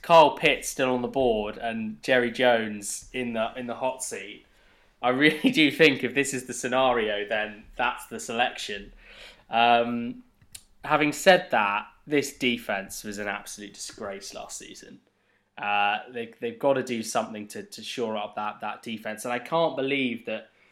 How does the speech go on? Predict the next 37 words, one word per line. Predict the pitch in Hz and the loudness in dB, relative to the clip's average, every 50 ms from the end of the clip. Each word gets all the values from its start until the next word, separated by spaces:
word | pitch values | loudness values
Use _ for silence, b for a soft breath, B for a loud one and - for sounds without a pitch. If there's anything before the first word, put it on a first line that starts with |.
| b b b b - | b b b b -8
Pitts | - 151 143 - - - 127 | -4 -4 -4 -4 -6 -10 -12
is | 113 - | -10 -8
gonna | - 120 117 117 | -6 -6 -6 -8
fall | - - 131 120 117 113 | -6 -6 -4 -2 0 0
outside | 113 113 110 - - - 123 120 117 113 - | 0 0 -2 -2 -2 0 0 2 0 0 -4
the, | 117 110 - - | -8 -10 -10 -10
the | - 110 | -14 -14
top | - - 120 120 - - | -8 -6 -6 -6 -6 -6
ten, | - - 120 113 110 110 110 107 | -2 2 2 2 2 0 -2 -2
but | 110 104 104 - b b b b b b b b b b b - | -2 -4 -4 -6 b b b b b b b b b b b 0
I'm | 135 147 | 2 2
gonna | 156 165 160 156 | 4 4 4 6
go | 156 147 139 | 6 4 4
secondary | 139 - - 165 147 - - 139 131 127 123 131 139 127 120 | 4 4 4 4 4 4 2 -2 -6 -6 -4 -2 -2 -2 -2
here | 123 135 127 123 123 131 | -2 -2 0 0 2 0
for, | 127 - - 135 120 117 113 113 110 110 110 - - _ _ _ _ _ _ _ _ _ _ _ _ _ - - | 0 -2 -4 -4 -2 -2 -2 -2 -4 -4 -6 -10 -14 _ _ _ _ _ _ _ _ _ _ _ _ _ -16 -12
uh, | 123 123 120 117 120 123 | -8 -8 -6 -8 -8 -10
for, | - - - - - - - - | -12 -14 -14 -14 -14 -18 -20 -14
for | - 123 | -10 -8
the | 110 117 | -8 -8
Cowboys. | 120 - 123 120 120 120 117 127 123 123 120 117 117 | -4 0 2 2 2 2 2 2 2 2 2 0 -2
I | 113 | -6
think | - 131 123 123 | -12 -12 -10 -8
they | 117 117 | -8 -8
definitely | 110 - 139 131 123 - 131 120 117 120 117 120 | 0 2 2 2 2 -2 -6 -10 -10 -10 -10 -8
need, | 113 113 117 113 113 113 110 107 104 - - - b b b b b b b b b b b b _ - | -6 -6 -6 -4 -4 -4 -6 -6 -8 -10 -12 -14 b b b b b b b b b b b b _ -6
they | 123 120 | -6 -4
need, | 120 123 123 127 | -4 -4 -4 0
definitely | 180 165 - - 127 127 127 | 2 2 2 0 -4 -8 -8
need | 120 120 113 - | -6 -6 -8 -8
a | 113 | -12
cor-, | - - 135 131 - - 135 - | -8 -6 -4 -4 -4 -6 -6 -4
definitely | - 139 - 131 127 117 113 | -4 -4 -4 -6 -8 -8 -8
need | 107 104 | -8 -10
a | 104 | -12
corner. | - - 139 131 123 127 123 135 147 151 - - b b b b b b b b b - | -10 -6 -4 -2 -2 0 0 -2 -4 -4 -8 -14 b b b b b b b b b -4
Uh, | 120 117 117 117 113 117 117 | 2 4 6 6 6 6 4